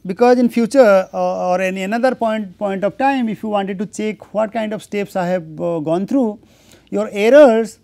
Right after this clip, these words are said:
uh, or the steps which were e-, e-, erroneous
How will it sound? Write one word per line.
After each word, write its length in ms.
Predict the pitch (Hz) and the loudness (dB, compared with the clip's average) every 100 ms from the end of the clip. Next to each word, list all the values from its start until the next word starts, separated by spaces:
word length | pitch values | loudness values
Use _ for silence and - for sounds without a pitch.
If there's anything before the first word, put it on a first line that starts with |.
| _ _ _ - | _ _ _ -10
uh, 300 | 170 170 185 | -4 -4 -2
or 80 | 190 | -2
the 140 | 208 | -2
steps 640 | - 226 262 - - - - | -2 2 2 0 -16 -20 -8
which 360 | 208 - - | -8 -8 -14
were 340 | 208 214 220 220 196 | -4 0 0 -2 -8
e-, 40 | |
e-, 440 | 185 208 180 180 | -6 -4 -2 0
erroneous 600 | 185 269 302 226 170 - | 2 4 4 4 0 -4